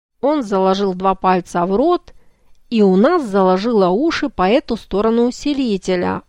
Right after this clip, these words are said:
А уж что творилось по ту! Ещё пара посвистов, и дошла очередь Любавы.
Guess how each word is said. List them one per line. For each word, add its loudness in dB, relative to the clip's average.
А -2
уж -4
что -2
творилось 0
по -2
ту! 0
Ещё 0
пара 0
посвистов, 0
и -2
дошла 0
очередь -2
Любавы. -2